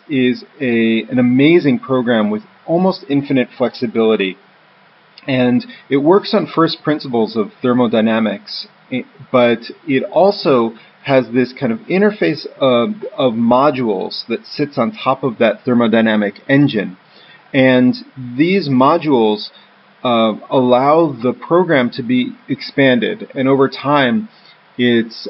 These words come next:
uh, gone through many, many versions and has, uh, gotten more and more sophisticated. And at the same time, there's some modules that just make things easier. You'll see that when we use them. Uh, but all in all, this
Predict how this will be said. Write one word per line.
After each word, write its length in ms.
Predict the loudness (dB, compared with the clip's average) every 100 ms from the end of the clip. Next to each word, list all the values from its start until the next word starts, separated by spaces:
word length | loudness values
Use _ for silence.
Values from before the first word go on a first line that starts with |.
| -4
uh, 340 | 0 0 0
gone 380 | -2 0 0 0
through 200 | -2 0
many, 300 | 2 4 2
many 240 | 2 0
versions 640 | 0 -2 0 0 2 0 -2 _ _ _ -8
and 420 | -4 0 0 0 -4
has, 720 | -4 0 2 2 -2 -10 -20 _ -10
uh, 100 | -4
gotten 300 | 0 0 2
more 220 | 2 2
and 80 | 2
more 160 | 0 -2
sophisticated. 920 | -6 -2 -2 -4 -2 0 0 -2 -6 -4
And 340 | -2 0 -2
at 140 | -4 -6
the 60 |
same 260 | -4 -2 -4
time, 300 | -2 -2 0
there's 200 | -2 -2
some 180 | 0 2
modules 400 | 0 0 -4 -6
that 100 | -8
just 200 | -6 -2
make 200 | -4 -4
things 280 | -8 -8 -6
easier. 460 | 0 2 2 -2 -6 -10 -8
You'll 320 | -4 -2 -2
see 180 | 0 0
that 220 | 2 0
when 160 | -2 -6
we 100 | -6
use 300 | -2 -2 -2
them. 220 | -8 -10 _ _ -20 -20 _ -6
Uh, 160 | 0 2
but 220 | 2 0
all 260 | 2 2 4
in 80 | 4
all, 160 | 2
this 180 | 0